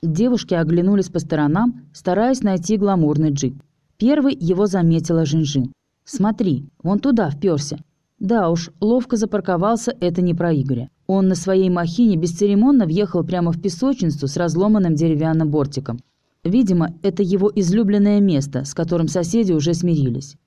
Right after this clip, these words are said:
Да и не один он такой, весь газон в парковку превращен. При этом джип никак не указывал, куда направился его хозяин.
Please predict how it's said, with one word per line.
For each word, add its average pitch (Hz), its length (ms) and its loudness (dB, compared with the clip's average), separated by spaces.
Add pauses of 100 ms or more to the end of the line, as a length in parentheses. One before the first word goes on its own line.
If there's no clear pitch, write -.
(180)
Да 180 140 -2
и 233 120 6
не 240 140 6
один 247 300 4
он 147 140 2
такой, 143 420 -2 (140)
весь 190 260 0
газон 196 360 2
в - 60 -6
парковку 185 480 -2
превращен. 139 680 -2 (140)
При 190 140 2
этом 208 300 2
джип 247 320 0
никак 214 420 0
не 214 100 4
указывал, 151 560 0
куда 160 360 0
направился 175 580 0
его 147 220 0
хозяин. 135 520 -4